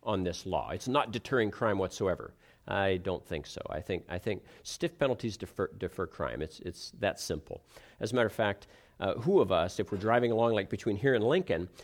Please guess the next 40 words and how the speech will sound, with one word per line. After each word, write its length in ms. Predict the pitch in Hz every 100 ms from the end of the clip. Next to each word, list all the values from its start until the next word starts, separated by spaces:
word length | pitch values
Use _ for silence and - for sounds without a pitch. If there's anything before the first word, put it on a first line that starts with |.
| -
and 120 | 107
you 60 | 110
notice 260 | 123 117
that 160 | 123 98
sign 520 | - 156 170 113 98
saying 360 | - 117 107 98
that 200 | 95 113
your 300 | 117 107 101
fine 300 | - 135 135
for 320 | 117 110 95 -
exceeding 480 | 107 - 165 139
the 80 | 107
speed 240 | - 185 147
limit 180 | 98
at 120 | 90 -
this 140 | 104
section 280 | 104 - 92
is 140 | -
five 240 | - 120 123
hundred 240 | 120 104
seventy 340 | - 123 113
dollars, 520 | 110 120 127 - - - - -
who 140 | - 220
doesn't 400 | 220 185 185 -
put 180 | 196 196
that 220 | 117 -
in 200 | 107 104 - -
the 100 | 110
context 600 | - 151 147 87 85 -
of 140 | 92
them 200 | 113 120
paying 240 | 101 101 95
that 140 | 92
fine? 420 | - 147 233 - - - - - - - 73
"I'm 520 | 110 175 175 120 92
going 180 | 85 78
to 80 | 80
be 80 |
careful 440 | - 98 139 - -
here. 300 | - 52